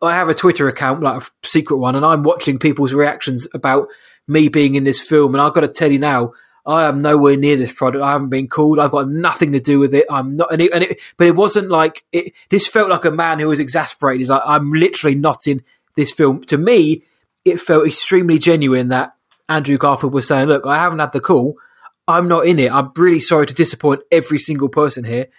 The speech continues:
but I am, I'm not in it. Ha-, nobody's told me about this. I'm not there." Um, it didn't, to me, it didn't feel like a man who was an actor acting. It didn't feel like he was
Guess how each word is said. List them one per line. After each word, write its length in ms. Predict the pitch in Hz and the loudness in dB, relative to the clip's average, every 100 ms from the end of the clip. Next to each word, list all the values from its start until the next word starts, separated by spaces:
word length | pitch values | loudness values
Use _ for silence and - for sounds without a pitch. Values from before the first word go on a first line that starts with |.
| _ _ | _ _
but 260 | 147 143 156 | -6 -4 -2
I 120 | 156 | 0
am, 140 | 156 160 | 0 0
I'm 220 | 160 160 | 0 2
not 160 | 165 165 | 2 2
in 100 | 156 | 4
it. 200 | 156 - _ _ - | 2 0 _ _ -10
Ha-, 160 | - - | -6 -4
nobody's 460 | 175 185 180 175 | 0 2 2 0
told 300 | - 175 151 | -2 -4 -4
me 80 | 151 | -2
about 320 | 143 139 139 | -2 -2 -2
this. 180 | 151 147 | -2 -4
I'm 220 | 143 139 | -8 -6
not 240 | 160 180 139 | -4 -4 -2
there." 320 | 143 143 135 _ _ _ - | 0 0 -2 _ _ _ -8
Um, 500 | 131 131 131 139 - _ | -2 -2 -2 -6 -14 _
it 120 | 165 - | -4 0
didn't, 280 | 233 226 _ - | 0 -2 _ -2
to 120 | 185 | 0
me, 340 | 226 269 170 | 2 2 2
it 80 | 160 | 2
didn't 200 | 185 180 | 0 -2
feel 180 | - 185 | 0 2
like 160 | 165 165 | 2 -2
a 60 | |
man 300 | 151 156 151 | -4 -2 -2
who 140 | 147 147 | 0 2
was 300 | 143 135 - | 2 2 -2
an 100 | 147 | -4
actor 460 | 156 - - 127 131 - _ - | -6 -6 -2 0 0 -4 _ -6
acting. 440 | 151 - - 120 | -6 -6 -10 -10
It 100 | 127 | -8
didn't 180 | 147 202 | -8 -10
feel 260 | - 180 151 | -2 2 4
like 160 | 135 | 2
he 80 | - | 0
was 300 | 135 131 120 | 2 2 -2